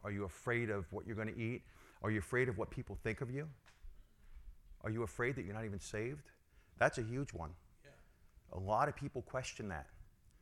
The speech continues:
Speaker 1: I know I did. When I was going through covid and I thought this was the end and I was checking out along with my friends, I thought,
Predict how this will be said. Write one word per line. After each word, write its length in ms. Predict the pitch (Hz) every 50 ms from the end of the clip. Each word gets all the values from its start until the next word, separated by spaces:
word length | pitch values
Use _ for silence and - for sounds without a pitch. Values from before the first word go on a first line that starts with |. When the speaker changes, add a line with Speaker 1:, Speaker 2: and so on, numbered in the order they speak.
| - - -
Speaker 1:
I 100 | 92 123
know 160 | 131 131 127
I 120 | 127 143 135
did. 240 | 98 104 107 104 - - - - _ - - - - - - - _ _ _ _ - - -
When 120 | - 98 104
I 60 | 107
was 100 | 110 -
going 220 | - 135 127 123
through 140 | - 131 120
covid 360 | - - 131 131 139 135 135
and 80 | 120 117
I 100 | 113 117
thought 320 | 95 - 131 120 113 110
this 180 | - 120 - -
was 120 | 117 101
the 120 | 104 113 110
end 240 | 113 127 135 127
and 100 | 110 104
I 80 | 101 107
was 120 | 110 101
checking 360 | - - - 120 113 - 120 110
out 260 | 110 123 131 123 - -
along 300 | 107 101 104 107 107 107
with 120 | 104 95
my 100 | 104 104
friends, 440 | 98 - - 117 123 135 147 131 - - - - - - - - - - - - - - - - - _ _ - _ -
I 80 | 92 104
thought, 340 | - - 110 101 95 87